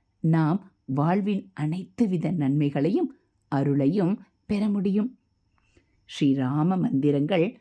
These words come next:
ராமரின் மிக சக்தி வாய்ந்த மந்திரம். ராமாய ராமபத்ராய ராமச்சந்திராய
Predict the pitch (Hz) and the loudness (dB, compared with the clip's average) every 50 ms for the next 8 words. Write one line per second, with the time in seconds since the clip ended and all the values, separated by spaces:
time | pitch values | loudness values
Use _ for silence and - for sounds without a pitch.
0 | _ _ _ - - 135 139 143 139 143 147 151 143 170 233 339 269 - - _ | _ _ _ -8 -4 -2 0 0 2 2 2 2 2 2 2 0 0 -4 -10 _
1 | _ - - 143 151 160 160 240 247 - - _ _ - - - - 170 - - | _ -6 0 2 2 2 2 0 -2 -2 -6 _ _ -18 -10 -6 -6 -6 -6 -4
2 | - - 170 151 156 156 151 151 156 170 202 180 151 196 202 - - _ _ - | -2 0 0 2 2 2 4 2 2 2 2 2 2 2 0 -4 -10 _ _ 0
3 | 190 185 208 208 190 202 202 202 208 247 - - _ _ _ _ _ _ _ _ | 2 2 2 2 2 2 2 2 0 -4 -6 -12 _ _ _ _ _ _ _ _
4 | _ _ _ _ _ - - 143 143 135 135 135 147 147 151 156 156 165 202 370 | _ _ _ _ _ -4 -2 0 0 2 2 2 2 2 2 2 2 2 2 0
5 | 415 - - _ _ - 160 151 160 190 214 240 220 - 151 127 - - - 151 | -2 -4 -8 _ _ -6 -4 -2 0 0 0 0 0 -2 -4 -6 -4 -4 -2 0
6 | 143 143 151 156 175 226 349 330 - _ _ _ - 156 151 156 180 220 240 - | 0 2 2 2 2 2 0 -2 -6 _ _ _ -6 -6 -4 -2 -2 -2 -2 -2
7 | - 185 165 143 147 143 147 156 160 160 180 208 | -2 -2 0 0 0 0 0 0 0 0 0 0